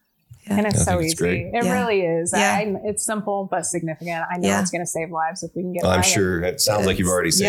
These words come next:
Speaker 1: yeah.
Speaker 3: a lot of lives. And
Speaker 1: Yeah.
Speaker 3: I just, I, I know that it's a heavy subject and going through it is obviously hard for you. So I, y-, you're planting seeds,
Speaker 1: Mm-hmm.
Speaker 3: right? You're planting seeds that are gonna go on forever.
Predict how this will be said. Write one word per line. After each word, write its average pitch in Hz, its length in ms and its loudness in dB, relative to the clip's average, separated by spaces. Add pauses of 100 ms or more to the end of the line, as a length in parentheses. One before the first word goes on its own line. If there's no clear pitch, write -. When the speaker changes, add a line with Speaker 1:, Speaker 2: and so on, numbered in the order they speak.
Speaker 1:
yeah. - 40 0
Speaker 3:
a - 20 -2
lot 76 140 2
of 73 80 -4
lives. 76 300 -2
And 92 100 2
Speaker 1:
Yeah. 95 60 4
Speaker 3:
I 98 100 4
just, - 260 2
I, 85 240 0 (380)
I 98 80 2
know 101 200 6
that 87 240 0 (180)
it's 101 160 4
a 90 80 2
heavy 98 260 4
subject 101 580 0
and 82 560 0 (260)
going 92 260 2
through 98 240 2
it 95 80 0
is 87 180 2
obviously 90 360 0
hard 90 220 -2
for - 120 -2
you. 95 120 2
So 82 320 0
I, 90 120 0
y-, 80 80 -4 (500)
you're 104 380 0
planting 110 400 0
seeds, 76 520 0 (320)
Speaker 1:
Mm-hmm. 185 260 0 (180)
Speaker 3:
right? 87 220 4
You're 87 120 2
planting 92 340 0
seeds 82 360 2
that 67 100 -4
are 82 160 0
gonna 85 220 -2
go 78 180 0
on 76 80 -2
forever. 76 500 -4